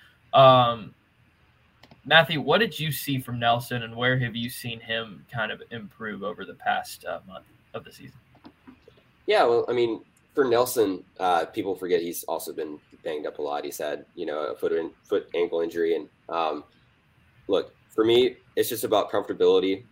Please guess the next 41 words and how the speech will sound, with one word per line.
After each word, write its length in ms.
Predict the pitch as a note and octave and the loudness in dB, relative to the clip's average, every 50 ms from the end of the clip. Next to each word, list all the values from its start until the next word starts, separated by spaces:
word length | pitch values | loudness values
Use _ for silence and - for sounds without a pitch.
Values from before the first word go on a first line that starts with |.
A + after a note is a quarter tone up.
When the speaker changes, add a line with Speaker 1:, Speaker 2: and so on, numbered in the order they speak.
| _ _ - | _ _ -4
Speaker 2:
in 100 | F2+ F2+ | -2 0
that 140 | F2+ E2+ D#2 | 2 2 2
offense, 460 | E2 E2+ - E2+ E2+ E2 D2+ - - | 2 2 0 0 -2 -2 -4 -4 -6
and, 240 | E2 D#2+ D#2+ D#2 - _ - D#2+ | -6 -6 -6 -8 -12 _ -6 -4
um, 420 | D#2+ D#2+ D#2 D2+ D2+ D#2 D2+ - - _ _ | -2 0 0 -2 -2 -4 -8 -12 -18 _ _
really 400 | F#2+ A2+ B2+ B2+ A#2 G#2+ - - _ _ | 0 4 4 6 4 4 2 -2 _ _
just 160 | - - - | -12 -10 -10
healing 380 | - - G#2+ G#2+ G2 F#2 E2+ D2+ | -6 -2 0 2 2 2 2 0
up. 240 | C#2+ - - - _ _ _ - | -2 -4 -6 -10 _ _ _ -6
Uh, 120 | D#2+ D#2 D#2+ | -4 0 0
he 60 | F2+ | 2
had, 140 | F2+ F2 E2+ | 0 2 2
what, 280 | E2+ E2 - - - _ _ _ _ _ _ _ _ _ _ | 2 0 0 0 -6 _ _ _ _ _ _ _ _ _ _
thirteen 340 | A2 G#2+ - - A2 G#2 G#2 | 2 2 2 2 2 2 4
against 220 | G2+ G2 - - | 2 2 0 -2
Missouri, 580 | G2+ G2 F2+ F#2+ G2 G2 G2 G2 G2 G#2 A2 - _ _ _ _ _ - | -4 -2 0 2 2 4 4 4 2 0 -2 -8 _ _ _ _ _ -2
uh, 240 | E2 F2 F2+ F2 E2 | 0 2 2 2 2
nine 200 | F2+ F#2+ G2 G2 | 2 2 4 2
against 180 | F#2+ F#2 - G2 | 2 0 -2 -4
Mississippi 300 | F#2 - - F2+ F2+ F2+ | -6 -6 -4 -4 -6 -6
State. 440 | - - E2+ F2 F2 F2 - - _ _ _ _ _ _ _ - _ - - | -4 -2 0 2 2 2 0 -4 _ _ _ _ _ _ _ -20 _ -8 -4
What 100 | - A#2 | 0 2
I 40 | C#3 | 4
like 160 | D#3 E3+ D#3 | 2 2 4
about 180 | D3+ D3 A#2 - | 2 2 2 2
him 320 | A2+ B2 C3 A#2+ A2 - - _ _ | 2 2 2 2 0 -4 -8 _ _
right 200 | F#2 G2+ G#2 G2 | -2 0 0 0
now 420 | F#2 F#2+ G2+ G#2+ G2+ G2 F2+ F2 - _ _ _ _ _ _ _ _ _ _ _ - - - | 0 0 0 2 2 0 0 -2 -8 _ _ _ _ _ _ _ _ _ _ _ -20 -16 -10
is 120 | G#2+ G2+ | -2 2
not 160 | A#2+ B2+ - | 4 4 4
necessarily 800 | A2+ A#2+ A#2 B2 A2 - G#2+ G#2 G#2+ G#2 G2+ G2 F#2+ F#2+ F#2 - _ _ _ _ _ _ - | 4 2 0 -2 -4 0 2 4 4 4 4 2 0 -2 -4 -6 _ _ _ _ _ _ -6
the 40 | - | 2
things 220 | - A#2 A2 G#2 | 4 6 6 6
that 100 | G#2+ G2 | 4 -2
he's 120 | F#2+ F2+ | -4 -4
bringing 260 | - F#2+ F#2 G2 G2+ G2 | -4 -2 0 0 0 0
on 100 | F#2 F2+ | 0 0
the 140 | E2 D#2 | 2 2
offensive 340 | E2+ F2+ - G2 F#2 G#2 F#2+ | 0 0 -2 -4 -6 -4 -2
end, 200 | G#2 G#2+ A2 G#2 - | 0 0 0 -2 -2
but 300 | - G2 F#2 F2+ - - | 0 0 0 0 -2 -6